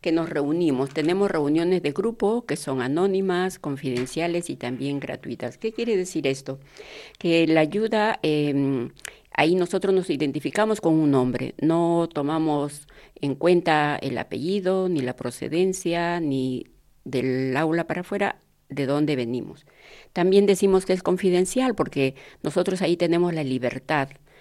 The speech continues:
de poder expresar todo eso que traemos dentro, todo eso que nos está pasando, lo que estamos pensando, lo compartimos entre los miembros.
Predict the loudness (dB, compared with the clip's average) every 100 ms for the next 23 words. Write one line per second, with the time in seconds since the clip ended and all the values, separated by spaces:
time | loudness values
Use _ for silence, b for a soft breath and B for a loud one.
0 | b -6 -4 -2 0 0 -2 -4 -4 -4
1 | -4 -4 -2 -2 -4 -4 -2 0 0 0
2 | -2 -4 -6 -6 -6 -4 -4 -4 -4 -4
3 | -6 -8 -6 -6 -4 -2 -2 -2 -2 -4
4 | -6 -6 -4 -4 -6 -8 -6 -4 -4 -2
5 | -4 -8 B B -2 0 0 -2 0 0
6 | 0 0 -4 -4 -4 -2 -2 0 -2 -6
7 | -12